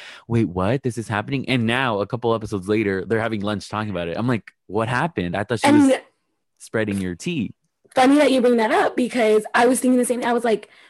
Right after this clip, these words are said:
Speaker 2: "Wait, is Meredith about to, like, kinda side-eye Jen right now?" But
Speaker 1: <laughs>
Speaker 2: Meredith didn't do that. And I was like, "Maybe there was unseen footage. Maybe we'll see it in that, like, Untold Secrets or something,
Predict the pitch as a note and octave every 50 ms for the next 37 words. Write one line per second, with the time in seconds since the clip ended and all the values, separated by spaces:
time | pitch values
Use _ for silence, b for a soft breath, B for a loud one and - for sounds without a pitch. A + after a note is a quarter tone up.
0 | b b - F#3+ G#3+ G3+ F#3+ F#3 - - G3+ G3 G#3+ G#3+ G3+ G3+ G3+ G#3+ G3+ A3+
1 | A3+ A3 F#3 - - G3 G3 F3+ E3+ - - - - - _ - A3+ F#3+ F3+ F#3+
2 | G3 - - - F#3+ F3 F#3+ F#3 F3 F3+ E3+ F#3+ - - B3+ C#4+ E4+ F#4+ G4+ G#4
3 | G#4 G4+ G#4+ G4+ G4 F#4+ A#3+ A3+ A#3+ A3 - - F3+ - - - - - A3+ B3
4 | B3+ C#4+ D#4 - B3+ C#4+ C4 B3 A3 G#3 G#3 A#3+ C#4 F#4+ F#4+ F4+ D4+ C4+ B3+ B3
5 | A#3+ A#3+ B3 A#3+ - G#3+ A3+ B3 C4+ C#4 D4+ D#4 D#4 D4 C4+ D4 C#4 G#3+ - -
6 | _ _ - A3 A3+ A#3 A3+ A3+ - _ - - - B3 A3+ G#3 G#3 G#3 - A3+
7 | A3+ A#3 A#3+ A#3 A3+ A3+ B B B B B - G3 G3+ G#3+ G#3+ F#3+ G#3+ G3+ -
8 | - G#3+ G#3 G#3 G#3+ G#3 G#3+ F#3+ F3 - - F3 - - - B B B B B
9 | B B _ - A3+ A3+ A3 - - - - G#3+ G#3+ A3 - - - - G#3+ G#3
10 | - D#3+ C#3+ - - F3 - - - D#3+ - - -